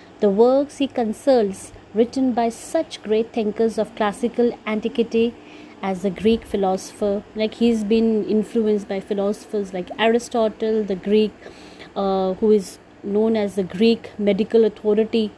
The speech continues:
uh, and, uh, he's, um, also smitten by Galen. So there is no one on stage with Fa-, Faustus as he delivers these lines, which means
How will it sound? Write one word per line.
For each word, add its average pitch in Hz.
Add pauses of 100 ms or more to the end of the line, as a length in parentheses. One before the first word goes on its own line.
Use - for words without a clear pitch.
(680)
uh, 196
and, 202
uh, 190
he's, 202
um, 180 (880)
also 220
smitten 220
by 196
Galen. 208 (680)
So -
there 359
is 392
no 285
one 349
on 302
stage 269
with 233
Fa-, 254
Faustus 247
as 220
he 247
delivers 233
these 220
lines, 208 (420)
which 233
means 233